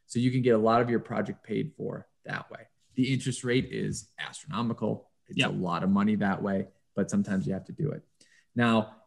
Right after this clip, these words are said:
Speaker 1: if you wanna go the conventional route, but you don't have the financial chops for it, and you could get an investor, investors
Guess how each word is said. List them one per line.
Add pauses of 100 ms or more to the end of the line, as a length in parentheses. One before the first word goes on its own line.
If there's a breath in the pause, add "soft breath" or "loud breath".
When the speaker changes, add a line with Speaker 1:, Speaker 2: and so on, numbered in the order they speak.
(120)
Speaker 1:
if
you
wanna
go
the
conventional
route,
but
you
don't
have
the
financial
chops
for
it, (200)
and
you
could
get
an
investor, (180 loud breath)
investors